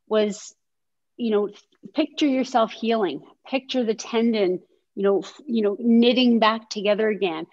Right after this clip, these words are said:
picture yourself doing all these things. And the mental is just as important. You know, when we, when we reach out to a physiotherapist or to a sports doctor or a chiropractor,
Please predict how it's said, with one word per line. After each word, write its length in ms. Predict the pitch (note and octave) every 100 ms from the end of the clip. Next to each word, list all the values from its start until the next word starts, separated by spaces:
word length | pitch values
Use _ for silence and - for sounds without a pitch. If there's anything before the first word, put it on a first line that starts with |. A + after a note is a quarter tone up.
| _ _ -
picture 380 | C4 - - B3
yourself 460 | A3 A3 A3+ G#3 -
doing 140 | A3
all 140 | G#3 G#3
these 240 | G#3+ -
things. 240 | B3 B3 - _ - - -
And 120 | D4
the 60 |
mental 400 | C#4+ E4 - A4 B3+
is 160 | A3
just 260 | G3+ D4+ D#4+
as 120 | C#4+
important. 680 | A3+ G3 - C#4 B3+ F3 - - _ _ -
You 60 |
know, 120 | B3+
when 240 | C4+ C4+ C4+
we, 300 | B3+ B3 A#3+ _ -
when 160 | - C4+
we 120 | C#4
reach 400 | C4 A#3+ F#4 -
out 240 | C4 A#3+ -
to 100 | A#3
a 40 |
physiotherapist 1160 | A3 A#3+ A3+ G#3+ G3 - B3 A#3+ A#3 G#3+ - -
or 80 | G3
to 160 | F#3+ G3
a 60 |
sports 460 | - - C#4 C4+ -
doctor 400 | G#3+ F3+ F3+ G3
or 160 | F#3 E3+
a 60 | E3+
chiropractor, 920 | - B3+ C4 B3+ - G3 G3 G3+